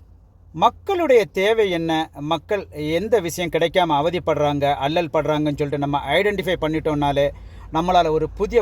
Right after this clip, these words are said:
ப்ராடக்டை கண்டுபிடிக்க முடியும், ஒரு புதிய பிசினஸை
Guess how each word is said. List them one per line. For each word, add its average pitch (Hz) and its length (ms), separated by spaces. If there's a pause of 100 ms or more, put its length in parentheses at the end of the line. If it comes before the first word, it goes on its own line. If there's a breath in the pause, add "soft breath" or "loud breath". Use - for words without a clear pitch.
ப்ராடக்டை 170 420
கண்டுபிடிக்க 156 460
முடியும், 147 280 (360 soft breath)
ஒரு 175 140 (300)
புதிய 226 280 (100)
பிசினஸை 170 380